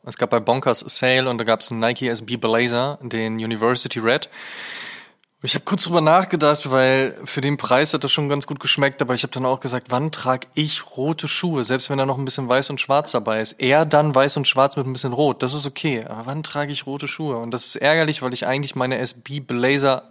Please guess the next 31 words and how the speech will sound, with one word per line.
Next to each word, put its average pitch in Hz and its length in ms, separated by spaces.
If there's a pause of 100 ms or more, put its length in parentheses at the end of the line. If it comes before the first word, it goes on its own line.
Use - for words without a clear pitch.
(100)
Sammlung, 131 760 (420)
äh, 120 240
wieder 120 120
erweitern 117 460
möchte. 110 300
Ich 135 160
hab 120 80
jetzt - 160
auch 120 280
einen 117 600
Supreme 156 420
Blazer 117 380
von 120 180
damals, 113 300
also 123 200
leider 139 320
nicht 139 200
die 135 100
ersten 131 240
Supreme 127 380
Blazer, 123 340
weil 117 120
tausendsechshundert 120 680
Euro 120 280
aktuell 120 340
sind 117 140
mir 117 60
zu 120 120
viel 143 180
dafür, 135 300
aber 123 160